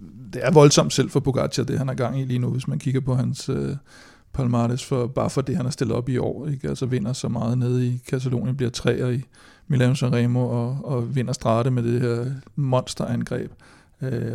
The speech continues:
og han, han har jo en ambition om at vinde alle de her ugelange etabeløb og har vundet, øh, Paris-Nice, Tirreno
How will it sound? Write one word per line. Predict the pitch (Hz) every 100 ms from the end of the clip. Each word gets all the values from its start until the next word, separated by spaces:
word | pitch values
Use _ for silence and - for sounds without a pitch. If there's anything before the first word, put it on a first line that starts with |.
| 120
og | 131
han, | 127 120
han | 120 123
har |
jo | 165
en | 165
ambition | 135 131 135
om | 135
at | 131
vinde | 120 123 135
alle | 127
de | 131
her | 123 131
ugelange | 143 135 131 135 131
etabeløb | 120 131 127 139 139
og | 135
har | 123
vundet, | 120 127 143 - - - - - - -
øh, | 147 131 139
Paris-Nice, | 131 143 131
Tirreno | 127 139 127 127